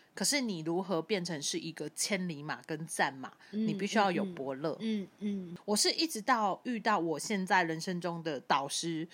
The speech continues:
Speaker 2: 嗯。
Speaker 1: 然后我觉得他算是我的贵人，也是伯乐。
Speaker 2: 嗯。
Speaker 1: 那他看见我，因为我，我从以前我就说我很活泼，我，我很喜欢与人接触，可是我会乱无章法，因为毕竟我不是整-，本科系，没有人教我怎么样去做行销，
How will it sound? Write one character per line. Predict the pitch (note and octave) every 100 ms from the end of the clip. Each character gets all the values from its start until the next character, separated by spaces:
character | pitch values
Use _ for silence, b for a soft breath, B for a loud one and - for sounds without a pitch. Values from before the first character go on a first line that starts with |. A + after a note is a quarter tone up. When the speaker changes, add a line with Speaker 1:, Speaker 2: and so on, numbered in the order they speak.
| B
Speaker 2:
嗯。 | A#3 A3+ G3
Speaker 1:
然 | C#3+
后 | F#3 A3 F#3 F3 E3 - _
我 | A#3+ G#3+
觉 | D#4
得 |
他 | F4+ D#4
算 | E4 C#4+
是 | C4+
我 | D#3+
的 |
贵 | E3+ G3+
人， | E3 D3
也 |
是 | -
伯 | G3+ D#3+ D3+
乐。 | D#3+ - A#3
Speaker 2:
嗯。 | B3+ C4
Speaker 1:
那 | B3
他 | B3+
看 | B3 A3
见 | G3+ F3+
我， | D3+ - -
因 | F4
为 | F#4
我， | A#3+ G#3+
我 | A#3+
从 | A#3+ C#4+ -
以 | A3+
前 | A3 G#3
我 | G3+
就 |
说 | C4+ B3+
我 | G#3
很 | G3+ E3 -
活 | F#3+ E3+
泼， | - F3+ F3
我， | G3 F#3+
我 | G#3
很 | F#3+ G#3
喜 | A3+ E3
欢 | D#3 F#3 G3 B B
与 | - E3+
人 | E3
接 | F#3+ A3
触， | B3+
可 | G#3
是 | G3 F4 B B
我 | F#3
会 | D#4+
乱 | E4+ A#3+
无 | F#3
章 | F#3+ F#3 F#3+
法， | -
因 | A#3
为 | E4
毕 | D#4
竟 | C#4
我 | G#3+
不 | F#3
是 | A3+
整-， | F#3 - -
本 | E3 D#3
科 | G3 G3
系， | A#3+
没 | A3
有 | C4+
人 | F3+ D#3+
教 | F#3+
我 | F#3 D3
怎 | D#3 C3+
么 | C3
样 | F3 F3+
去 | - G3+
做 | - G3 E3+
行 | - C#3+
销， | - D#3+ D#3+